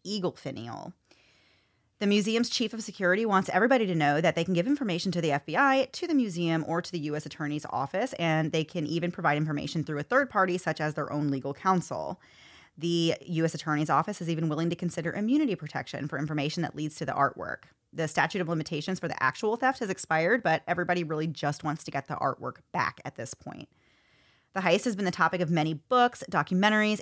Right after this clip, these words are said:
and podcasts. So many people want to solve the heist and recover the artwork that it has led to some pretty funny <laughs> occurrences.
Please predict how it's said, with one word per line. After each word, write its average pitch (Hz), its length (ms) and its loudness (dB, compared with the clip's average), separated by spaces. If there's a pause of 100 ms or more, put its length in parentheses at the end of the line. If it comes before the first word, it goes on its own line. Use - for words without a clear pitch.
and 170 180 0
podcasts. - 840 -4
So - 280 -2
many 208 140 -2
people 202 360 -4
want 170 220 0
to 196 160 -8
solve 156 340 0
the 240 80 2
heist 240 340 2
and 175 120 -2
recover 170 300 0
the 208 60 0
artwork 220 380 2
that 190 100 0
it 175 120 -2
has 214 180 -6
led 165 260 -2
to 262 320 -6
some 202 520 -2
pretty 165 260 -6
funny 151 320 -4
<laughs> 151 40 -4 (300)
occurrences. 147 560 -2